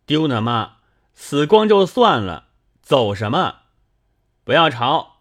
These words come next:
服从命令。”丢那妈的命令。然而丢那妈归丢那妈，命令还是命令，走也当然还是走。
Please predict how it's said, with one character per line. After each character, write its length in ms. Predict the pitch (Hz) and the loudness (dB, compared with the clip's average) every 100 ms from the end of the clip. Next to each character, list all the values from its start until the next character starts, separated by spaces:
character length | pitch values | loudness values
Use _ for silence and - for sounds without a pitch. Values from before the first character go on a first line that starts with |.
| _ | _
服 320 | _ - 131 | _ -4 -4
从 260 | 170 180 196 | 0 0 0
命 260 | 226 190 113 | 0 0 -2
令。” 240 | 104 82 _ _ _ _ _ _ _ _ - | -4 -8 _ _ _ _ _ _ _ _ -4
丢 260 | 185 175 | 0 0
那 120 | 156 123 | 0 -2
妈 180 | 131 | -4
的 140 | 123 131 | -4 -2
命 240 | 156 120 | -2 -2
令。 180 | 101 82 _ _ _ _ _ _ _ _ _ _ | -4 -8 _ _ _ _ _ _ _ _ _ _
然 320 | 113 123 160 | -4 -2 0
而 280 | 170 131 143 | 0 0 -2
丢 300 | 147 190 208 | -4 -2 0
那 180 | 190 123 | 0 -4
妈 340 | 131 170 170 170 | -4 -4 -4 -4
归 340 | 147 143 143 | -2 -2 -2
丢 260 | 139 135 135 | -2 -2 -2
那 140 | 107 | -4
妈， 460 | 98 117 117 - _ _ _ - | -4 -6 -6 -10 _ _ _ -8
命 460 | 180 214 175 135 | -4 -2 -2 -2
令 300 | 147 139 120 | -2 -2 -4
还 320 | 110 - 104 170 | -8 -8 -8 -8
是 200 | - 135 | -6 -4
命 320 | 143 131 92 | -2 -2 -4
令， 280 | 92 78 - _ _ _ _ _ _ | -8 -10 -14 _ _ _ _ _ _
走 420 | - 92 101 160 | -6 -2 0 -2
也 280 | 131 87 76 | -2 -6 -8
当 320 | - 180 180 | -4 -4 -2
然 200 | 104 131 | -4 -6
还 240 | - 95 | -6 -8
是 160 | 113 104 | -6 -8
走。 540 | - 76 73 95 - | -8 -12 -8 -8 -10